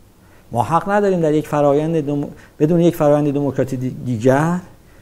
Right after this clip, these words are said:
بدون یک فرایند دموکراتیک جدید که به جهت تحولی که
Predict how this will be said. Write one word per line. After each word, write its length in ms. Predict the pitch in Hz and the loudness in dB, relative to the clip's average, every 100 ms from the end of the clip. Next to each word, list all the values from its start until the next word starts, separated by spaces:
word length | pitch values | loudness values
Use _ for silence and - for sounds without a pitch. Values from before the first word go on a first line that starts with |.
| - - - | -20 -12 0
بدون 220 | 135 151 | 2 4
یک 240 | 147 160 | 2 2
فرایند 380 | 151 143 139 156 | 2 2 2 2
دموکراتیک 480 | 143 139 131 123 127 | 0 -2 -2 -4 -2
جدید 960 | 143 123 135 127 135 165 190 202 202 180 - - - _ - - - _ - - - - _ - - - - - - - _ _ - - - - - - - - - - | -2 2 2 2 -2 -2 -2 -4 -6 -6 -10 -20 -20 _ -20 -20 -20 _ -20 -20 -20 -20 _ -20 -20 -20 -20 -20 -20 -20 _ _ -20 -20 -20 -20 -20 -20 -20 -20 -20 0
که 180 | 131 | 2
به 120 | 127 127 | 2 2
جهت 320 | 147 156 165 | 2 2 -2
تحولی 480 | - 131 131 147 165 | 0 -2 -2 -2 0
که 300 | 151 117 | 0 -2